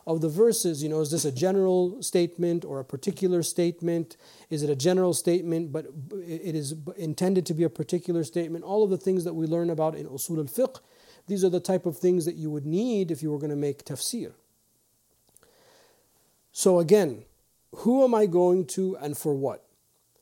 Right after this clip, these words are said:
So other than those two broad categories, let me now give you what I think are four very simple, easy to remember rules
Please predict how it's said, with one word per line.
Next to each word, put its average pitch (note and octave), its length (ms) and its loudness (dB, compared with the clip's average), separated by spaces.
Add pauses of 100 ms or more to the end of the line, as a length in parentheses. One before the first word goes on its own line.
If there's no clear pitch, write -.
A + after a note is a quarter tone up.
(160)
So G3 500 4 (500)
other C#4 240 4
than A#3+ 220 4
those G3 240 4
two A3 220 0
broad F3+ 340 2
categories, D3 760 0
let G3+ 140 2
me A#3+ 140 -2
now G3 280 0
give F3 280 0
you F#3 240 0
what E3 120 2
I E3 160 2
think F3 380 -2 (180)
are C#3+ 220 0
four F#3 800 0 (460)
very F3 360 2
simple, E3 840 0 (220)
easy F#3 460 0
to E3+ 160 -4
remember D#3 760 0
rules D3+ 840 0